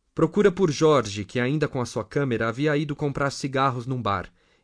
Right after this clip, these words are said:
e vê quando este vem caminhando em sua direção rapidamente, mas não dá tempo para que ele o alcance. O amigo à distância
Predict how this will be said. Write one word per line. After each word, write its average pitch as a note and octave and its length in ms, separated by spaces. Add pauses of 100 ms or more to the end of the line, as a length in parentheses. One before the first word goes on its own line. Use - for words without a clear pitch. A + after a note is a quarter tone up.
e C#3 80
vê D#3+ 160
quando D#3+ 320
este D3+ 300
vem C#3+ 180
caminhando C3+ 560
em B2+ 80
sua B2 220
direção A#2 420
rapidamente, C3+ 800 (260)
mas B2+ 160
não D3 140
dá D3+ 100
tempo D3 380
para A#2+ 200
que C3 120
ele B2+ 140
o B2+ 60
alcance. G#2+ 580 (640)
O B2+ 100
amigo D3 360
à C3 40
distância B2+ 640